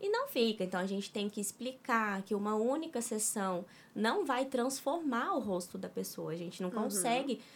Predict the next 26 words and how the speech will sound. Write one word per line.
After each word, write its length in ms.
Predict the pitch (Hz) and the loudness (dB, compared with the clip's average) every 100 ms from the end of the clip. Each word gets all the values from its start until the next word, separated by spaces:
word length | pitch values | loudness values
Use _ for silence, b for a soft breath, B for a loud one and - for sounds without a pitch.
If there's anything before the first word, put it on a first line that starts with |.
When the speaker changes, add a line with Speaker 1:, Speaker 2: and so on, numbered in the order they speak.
| B | B
Speaker 1:
fazer 720 | - 196 208 196 185 196 262 B B B | 2 2 4 2 2 4 2 B B B
uma 200 | - 233 233 | 0 4 4
harmonização 600 | 240 226 220 208 208 214 | 4 4 4 2 0 0
facial 340 | 247 233 226 | -2 0 0
com 100 | 233 | 0
uma 260 | 330 349 381 | -2 0 0
única 680 | 381 370 370 370 349 311 262 | 0 0 0 2 2 2 2
seringa 460 | 269 302 294 285 | 0 -2 -2 -2
de, 240 | 285 285 285 226 | -2 -4 -6 -4
de 140 | 247 | 0
ácido 220 | 269 269 | 0 2
hialurônico. 440 | 277 392 508 247 208 | 0 0 0 -2 -2
A 40 | |
gente 180 | 185 - | -4 -2
não 140 | 180 156 | -4 -4
consegue. 500 | 208 240 381 240 185 B B | -6 -4 -4 -4 -8 B B
Speaker 2:
Uhum. 100 | 262 | 0
Speaker 1:
O 80 | 214 | 4
resultado, 640 | 240 247 254 247 208 240 349 | 4 2 -2 0 0 0 -2
assim, 180 | - | -2
vai 100 | 226 | -2
ser 200 | 214 277 | 0 -2
algo 240 | 311 254 220 | -2 0 2
muito 280 | 202 190 - | 0 0 -4
sutil, 440 | - 196 - 175 | -8 -8 -4 -4
realmente. 640 | 175 175 175 156 190 - | -2 -4 -4 -8 -12 -18